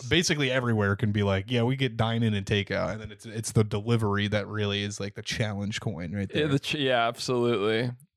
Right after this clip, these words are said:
Speaker 2: Yeah, I think I'm gonna, I'm gonna, I'm gonna eat in tonight. We're gonna get catering from Cafe forty-three.
Speaker 1: Cafe forty-three. <laughs>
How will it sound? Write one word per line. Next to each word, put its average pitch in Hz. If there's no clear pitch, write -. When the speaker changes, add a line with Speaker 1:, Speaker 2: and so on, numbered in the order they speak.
Speaker 2:
Yeah, 123
I 139
think 180
I'm 165
gonna, 131
I'm 131
gonna, 127
I'm 127
gonna 117
eat 127
in 117
tonight. 113
We're 113
gonna 113
get 113
catering 117
from 120
Cafe 131
forty-three. 131
Speaker 1:
Cafe 127
forty-three. 277
<laughs> -